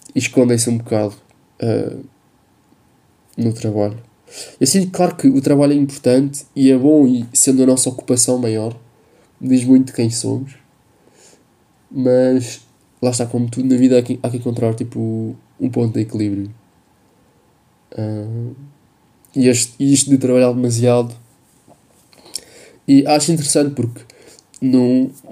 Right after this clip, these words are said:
numa altura em que se discute os quatro dias de trabalho por semana e não cinco, ah, em termos de produtividade, e sim, mais outro tema giro para abordar, ah,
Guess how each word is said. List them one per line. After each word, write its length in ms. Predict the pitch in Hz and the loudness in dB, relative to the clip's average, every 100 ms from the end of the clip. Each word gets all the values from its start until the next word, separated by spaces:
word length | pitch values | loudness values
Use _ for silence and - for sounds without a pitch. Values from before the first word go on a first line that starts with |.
| - | -14
numa 160 | - 135 | -2 0
altura 220 | 131 135 | 2 2
em 40 | 131 | 2
que 60 | |
se 120 | - | -2
discute 920 | - - 127 120 120 120 117 117 117 113 | -6 -4 -2 -2 -4 -2 0 2 0 -2
os 100 | 117 | -4
quatro 340 | - 120 120 | -4 -2 -2
dias 240 | 113 113 113 | 0 0 -2
de 60 | |
trabalho 300 | - 113 110 | -4 -4 -4
por 120 | 113 113 | -4 -6
semana 440 | - 131 120 113 | -2 0 0 0
e 80 | 110 | -2
não 140 | 110 | -4
cinco, 480 | 110 - 120 120 117 - _ _ _ _ _ _ _ _ | -8 -8 -6 -6 -8 -16 _ _ _ _ _ _ _ _
ah, 440 | 120 110 110 110 110 | -8 -6 -6 -8 -8
em 80 | 123 | -6
termos 200 | 123 117 | -4 -4
de 40 | - | 0
produtividade, 720 | 127 120 120 120 123 123 113 | -2 -2 -4 -2 0 0 -2
e 60 | |
sim, 280 | - 127 120 - | -4 -6 -8 -6
mais 260 | 123 120 113 | -2 0 -2
outro 180 | 110 | -6
tema 320 | - 110 107 139 _ _ _ 131 | -8 -6 -8 -12 _ _ _ -8
giro 260 | 113 110 | -4 -6
para 160 | 113 113 | -4 -6
abordar, 480 | 117 113 104 117 117 _ - _ _ _ _ _ _ _ - | -4 -4 -4 -8 -12 _ -20 _ _ _ _ _ _ _ -8
ah, 400 | 117 113 113 | -4 -2 -4